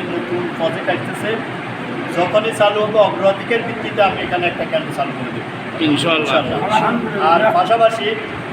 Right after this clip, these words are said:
Speaker 1: মসজিদে আমাদের মসজিদ পাঠাগারের ব্যবস্থা আছে, আমি ফর্ম দিয়ে দেবো, আপনারা পূরণ করে দিয়ে দিবেন। এখানে বই, আলমারি এগুলো আমরা সরবরাহ করে থাকি। পাশাপাশি আরেকটা শুভ সংবাদ হলো আমাদের ধর্ম উপদেষ্টা যিনি এখন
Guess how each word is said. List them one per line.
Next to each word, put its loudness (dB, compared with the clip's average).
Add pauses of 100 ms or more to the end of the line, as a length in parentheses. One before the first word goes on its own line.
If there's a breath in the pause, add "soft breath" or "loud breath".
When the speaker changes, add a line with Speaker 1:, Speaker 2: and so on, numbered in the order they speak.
(220)
Speaker 1:
মসজিদে 0
আমাদের 2 (280)
মসজিদ -4
পাঠাগারের 6
ব্যবস্থা 2
আছে, 2 (720)
আমি 0
ফর্ম 4
দিয়ে 0
দেবো, 0
আপনারা 2
পূরণ -2
করে 0 (140)
দিয়ে 0
দিবেন। 0 (680)
এখানে 2
বই, 0 (140)
আলমারি -2
এগুলো 0
আমরা 2 (200)
সরবরাহ 0
করে -6
থাকি। -6 (760)
পাশাপাশি 4
আরেকটা 2
শুভ -4
সংবাদ 2
হলো 0
আমাদের 0
ধর্ম 0
উপদেষ্টা -2
যিনি -4
এখন -4